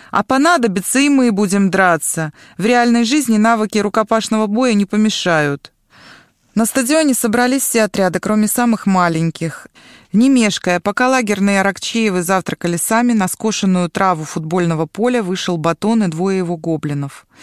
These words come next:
Навстречу им выдвинулся Иван. «Вызвал ты.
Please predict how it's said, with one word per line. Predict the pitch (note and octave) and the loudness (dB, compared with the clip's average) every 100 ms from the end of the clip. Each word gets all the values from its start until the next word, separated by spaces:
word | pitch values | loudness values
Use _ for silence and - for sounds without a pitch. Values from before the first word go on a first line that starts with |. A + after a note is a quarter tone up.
| - - - | -20 -18 -2
Навстречу | G3 G#3 - D#4 D4+ A3+ | -2 0 0 -2 0 -2
им | G3 | 0
выдвинулся | F#3 G3+ G3+ G3 F#3 - F#3+ | -2 -2 -2 -2 -2 -4 -4
Иван. | F3 D#3+ D3+ C#3+ D3 _ _ _ _ | -2 -2 -2 -4 -10 _ _ _ _
«Вызвал | F3+ C#4+ D#4 C#4+ D#4 | 0 0 2 0 0
ты. | - G#3 F3+ F3 | 0 0 0 -2